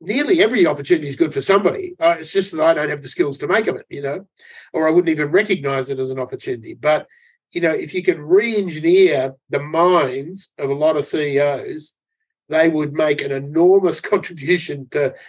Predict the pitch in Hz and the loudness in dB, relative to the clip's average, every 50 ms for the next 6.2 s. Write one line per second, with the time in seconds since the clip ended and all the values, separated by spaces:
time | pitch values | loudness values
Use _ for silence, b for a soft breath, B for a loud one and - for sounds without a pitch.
0 | B B _ 147 143 143 151 151 151 151 147 143 143 143 135 135 135 135 135 147 | B B _ -6 -4 -2 0 0 2 2 2 2 0 0 0 -2 -2 0 2 2
1 | 156 151 - 151 139 139 135 131 147 139 143 139 - - 135 131 127 120 117 117 | 2 2 -2 -4 -4 -4 -2 -2 0 0 0 -2 -2 -4 -4 -4 -4 -4 -6 -10
2 | _ _ 147 175 208 196 180 - - - 131 117 127 135 - B B B B B | _ _ -4 -2 -2 -2 -2 -4 -4 -6 -6 -6 -6 -10 -14 B B B B B
3 | B _ - 151 147 147 - - - 143 147 143 143 143 143 147 156 165 175 320 | B _ 0 0 2 0 -2 -6 -6 -6 -6 -6 -6 -8 -4 0 4 4 6 4
4 | 247 - - - 147 135 135 135 139 139 135 - - 135 127 135 131 131 135 139 | 4 0 -2 -6 -8 -8 -8 -8 -8 -8 -8 -8 -8 -6 -2 0 2 2 2 2
5 | 135 139 135 127 135 127 131 123 123 123 123 127 117 110 - - 143 131 131 127 | 2 0 0 0 0 0 0 0 -2 -2 -4 -6 -6 -6 -6 -4 -4 -2 -2 -2
6 | 123 120 117 117 | -4 -6 -8 -10